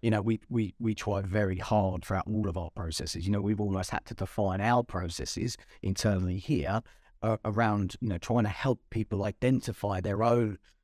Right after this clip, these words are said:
um, eh, you know, needs without them assuming, "Oh, the system does that." Because quite often they might see,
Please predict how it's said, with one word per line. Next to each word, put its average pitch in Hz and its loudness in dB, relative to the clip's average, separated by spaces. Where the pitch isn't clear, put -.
um, 98 0
eh, 117 -2
you 110 0
know, 101 -2
needs 101 -2
without 117 2
them 104 0
assuming, 101 0
"Oh, 117 0
the 104 -6
system 110 -4
does 95 -2
that." 113 -2
Because - -2
quite 160 6
often 120 -2
they 117 0
might 110 0
see, 107 -4